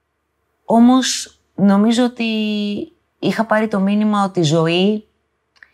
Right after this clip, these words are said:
είναι πολύ όμορφη και με τις δυσκολίες της, ότι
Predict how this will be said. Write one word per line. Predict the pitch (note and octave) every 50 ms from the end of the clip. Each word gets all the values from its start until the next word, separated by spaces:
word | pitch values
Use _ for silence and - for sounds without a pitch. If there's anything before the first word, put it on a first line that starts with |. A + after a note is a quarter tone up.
| _ _ _ _ _ _ _ _ _ _ _ _
είναι | - F3 F3+ F#3 F#3 F#3 F#3 F3+ F3+ F3+ F3 E3+ E3+ E3
πολύ | E3+ E3 E3 E3+
όμορφη | E3 D#3 D3 C#3+ C#3+ C3+ - - E3+ E3+ F3 F3+ F3 F3+ _ _ _ _ _ _ _ _ _ _ _ _ _
και | _ - G3 F#3+
με | F3+ E3
τις | C#3 C3+ B2
δυσκολίες | B2 B2 - - A#2 A#2 A#2+ A#2 A#2 A#2+ -
της, | - - E3+ F3+ - - - - - _ _ _ _ _ _ _ _ _ _ _ _ _ _ _ _ _ _ _ _ _
ότι | _ D3 D3+ D3+ D3+ D3+ - E3 D#3+ D#3